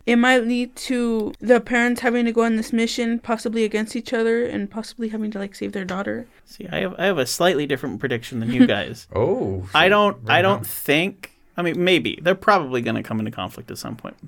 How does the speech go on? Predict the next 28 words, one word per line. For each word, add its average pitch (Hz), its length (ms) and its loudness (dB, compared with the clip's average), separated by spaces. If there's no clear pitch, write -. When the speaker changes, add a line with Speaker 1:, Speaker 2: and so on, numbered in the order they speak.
Speaker 2:
But - 240 4
if 135 140 2
Speaker 1:
Mm-hmm. 196 80 0
Speaker 2:
I 175 120 8
had 147 520 2
to - 180 -10
guess, 143 640 0
I 165 220 8
think 160 400 0
what 156 300 0
would 156 160 2
probably 160 400 2
happen 135 280 0
is 120 120 -6
there's 143 220 2
that 147 160 4
episode 135 540 2
where 113 460 -2
some 113 340 0
people 120 280 -6
come 113 240 0
in 113 200 0
to 117 80 -10
go 113 180 0
after - 720 -6
the, 113 120 -6
the 87 120 -4
dude. - 420 -6